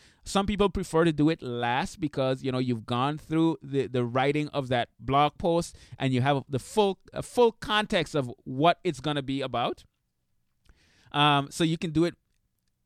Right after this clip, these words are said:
after you finish writing the article or before you write the article. But I want you to spend a significant amount of time on this,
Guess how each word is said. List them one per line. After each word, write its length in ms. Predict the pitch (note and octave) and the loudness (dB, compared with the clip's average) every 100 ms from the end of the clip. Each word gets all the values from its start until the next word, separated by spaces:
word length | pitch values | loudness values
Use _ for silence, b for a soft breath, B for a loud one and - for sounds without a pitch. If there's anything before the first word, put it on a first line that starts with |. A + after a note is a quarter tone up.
| _ _ _ - | _ _ _ 0
after 280 | D#3+ F3 A#3 | 2 2 0
you 120 | A3 | -4
finish 260 | - G#3+ F#3 | -2 -2 4
writing 280 | G3 A3 | 4 4
the 80 | G#3+ | 2
article 520 | F#3 G3 G#3+ B3+ B3 - | 4 4 4 4 4 6
or 300 | F3 F3 F3 | 8 8 6
before 380 | G3+ - C4 | 2 -2 0
you 240 | C4 G3+ F3 | 0 -2 -6
write 320 | C#3 C#3 C#3 | -4 -2 -2
the 100 | - | -4
article. 300 | A#2+ B2 - | -4 -4 -2
But 140 | B2+ F3 | 0 0
I 20 | |
want 220 | C4 D#4 | 0 -2
you 40 | D#4 | -4
to 60 | |
spend 320 | - A3+ G#3 - | -4 -2 -2 -2
a 80 | D#3+ | -6
significant 640 | E3 C#3+ C#3+ D3 E3 D#3 | -4 -4 -4 -4 -4 -6
amount 300 | C3 B2 A#2+ | -4 -4 -4
of 60 | - | -6
time 440 | - B2 B2+ B2 - | -8 -4 -4 -4 -6
on 340 | A#2+ A#2+ A#2+ G#2+ | -6 -4 -6 -6
this, 300 | A2+ G2 - | -4 -4 -8